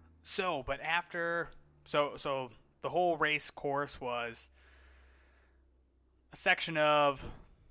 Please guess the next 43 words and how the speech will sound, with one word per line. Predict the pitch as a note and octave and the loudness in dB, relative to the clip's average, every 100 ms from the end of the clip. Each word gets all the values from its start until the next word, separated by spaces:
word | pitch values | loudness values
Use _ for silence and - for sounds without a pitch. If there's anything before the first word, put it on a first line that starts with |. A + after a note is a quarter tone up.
| - - _ _ | -20 -20 _ _
flattish, | - E3 D#3 D#3 D3+ - | -2 2 4 4 0 -4
hilly | D#3 D3 D3 | -6 -6 -6
area, | C#3+ C#3 C#3+ D3 | -2 -2 0 0
and | C3+ C3+ | 0 -4
then | C3+ | -6
they | C3 | -8
came | - C3+ | -10 -10
into | C3+ B2+ | -10 -8
what | A#2+ - | -8 -8
they | A#2+ | -10
called | - B2+ A#2 | -6 -8 -8
this, | A#2 - | -12 -12
like, | A#2 | -12
Olympic | A#2 C#3 D#3 A#2+ - | -10 -10 -6 -8 -8
course, | - A#2 B2+ - | -14 -12 -12 -12
where | - A#2 | -10 -10
it | A#2 | -10
was | A2+ | -8
seven | - C3+ B2+ | -8 -8 -8
laps, | A#2+ A#2+ A#2+ B2 - - - _ _ _ _ - | -6 -4 -4 -6 -10 -10 -12 _ _ _ _ -14
uh, | A2 A2+ | -12 -12
twenty-four | - B2+ B2 B2 A#2+ | -12 -14 -12 -12 -12
kilometers | - B2+ - B2 B2+ B2 A#2+ A#2+ - | -14 -18 -8 -4 -4 -6 -8 -10 -12
with | A2+ A#2 | -16 -18
a | A2+ | -16
good | B2+ | -14
amount | A#2 A#2 A#2 A#2 | -12 -8 -8 -10
of | A2+ - | -16 -14
climbing | - C3+ C#3 C3+ | -8 -8 -8 -8
in | C3+ | -8
it. | B2+ | -10
So | B2 A#2 | -12 -14
they | A#2 | -12
were | A#2 | -12
gonna | A#2 A#2+ | -14 -14
go | A#2+ A#2 | -14 -14
through | - B2 | -14 -16
those | A#2+ A#2+ | -12 -8
seven | - C3 C3 B2+ | -6 -6 -6 -10
different | B2+ B2 A#2+ A2+ | -14 -14 -16 -8
laps, | C#3+ D3+ - | -4 -4 -6
and | B2 | -10
racing | B2+ E3 - D#3 | -6 -4 -4 -6